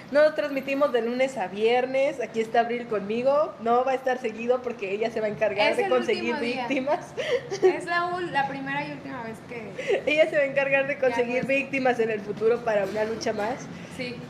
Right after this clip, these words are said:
Speaker 2: ya, ya, ya, ya supiste cuál va a ser la estrategia,
Speaker 1: Sí.
Speaker 2: ¿verdad?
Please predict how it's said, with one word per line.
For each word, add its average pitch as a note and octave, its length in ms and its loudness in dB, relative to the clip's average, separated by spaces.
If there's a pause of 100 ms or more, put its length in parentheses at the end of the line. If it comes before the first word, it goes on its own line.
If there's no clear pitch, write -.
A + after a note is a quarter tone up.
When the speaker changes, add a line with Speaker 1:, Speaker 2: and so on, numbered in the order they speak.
Speaker 2:
ya, B3 300 4
ya, C4 280 -2
ya, C#4 140 -4 (100)
ya C#4 140 -4
supiste C#4 320 -8
cuál B3 160 -6
va A#3 60 -4
a - 80 -6
ser A#3+ 80 -8
la A#3 80 -8
estrategia, G#3 460 -4
Speaker 1:
Sí. C4+ 40 4
Speaker 2:
¿verdad? - 280 4